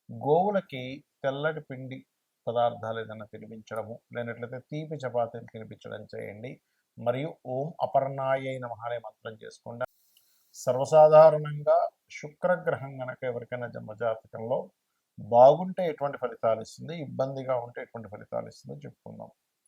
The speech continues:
ముఖ్యంగా శుక్రుడు ఎవరి జన్మజాత చక్రంలో అయినా మంచి బాగున్నాడు అంటే, బాగుండడం అంటే ఏమిటి ఇక్కడ?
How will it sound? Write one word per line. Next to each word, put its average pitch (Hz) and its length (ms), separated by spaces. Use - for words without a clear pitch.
ముఖ్యంగా 180 380
శుక్రుడు 160 800
ఎవరి 143 360
జన్మజాత 135 720
చక్రంలో 113 420
అయినా 113 340
మంచి 147 380
బాగున్నాడు 123 720
అంటే, 127 160
బాగుండడం 127 500
అంటే 123 220
ఏమిటి 113 200
ఇక్కడ? 110 420